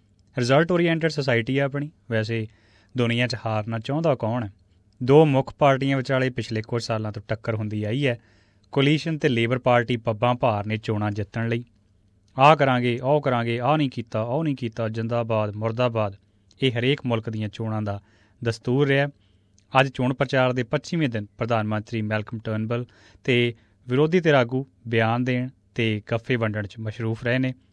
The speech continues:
ਅੱਜ ਦੀ ਬਿਆਨਬਾਜ਼ੀ ਸੁਪਰਐਨੂਏਸ਼ਨ ਤੇ ਆਲਮੀ ਵਾਤਾਵਰਣ ਵਿਚਲੇ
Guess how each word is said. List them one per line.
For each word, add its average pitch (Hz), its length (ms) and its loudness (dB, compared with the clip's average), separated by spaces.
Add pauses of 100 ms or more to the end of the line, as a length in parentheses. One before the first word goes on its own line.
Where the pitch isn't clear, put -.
(300)
ਅੱਜ 139 160 6
ਦੀ 151 180 0
ਬਿਆਨਬਾਜ਼ੀ 127 600 0 (280)
ਸੁਪਰਐਨੂਏਸ਼ਨ 143 880 0
ਤੇ 113 300 0 (560)
ਆਲਮੀ 139 300 4
ਵਾਤਾਵਰਣ 123 480 0
ਵਿਚਲੇ 117 420 -2